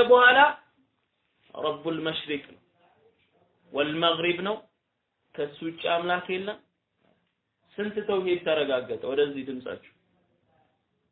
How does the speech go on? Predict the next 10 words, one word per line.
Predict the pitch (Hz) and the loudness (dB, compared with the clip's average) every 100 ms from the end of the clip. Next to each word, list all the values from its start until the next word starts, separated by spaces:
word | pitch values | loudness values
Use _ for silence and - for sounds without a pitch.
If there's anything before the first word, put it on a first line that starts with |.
| _ _ _ _ | _ _ _ _
ረቡል | - 180 - 220 226 | 2 2 8 6 6
መሽሪቅ | 226 220 214 220 226 | 0 0 0 0 6
ወልመግሪብ | 214 214 220 220 214 208 | 6 6 4 6 4 2
ስንል | - 220 240 233 - _ | 2 4 2 0 -10 _
ሁለቱም | - 190 214 214 220 214 | -2 6 6 6 -2 2
ተውሂደል | 208 208 220 214 233 247 - _ _ _ _ _ | 4 6 4 6 6 6 -2 _ _ _ _ _
ሩቡብያ | - 190 214 226 226 220 220 | 0 4 4 4 4 6 6
ነው | 196 | 8
አይደል | 175 190 | 4 4
የሚያመላክቱት? | 202 202 214 214 220 233 240 | 0 2 4 2 0 -14 -16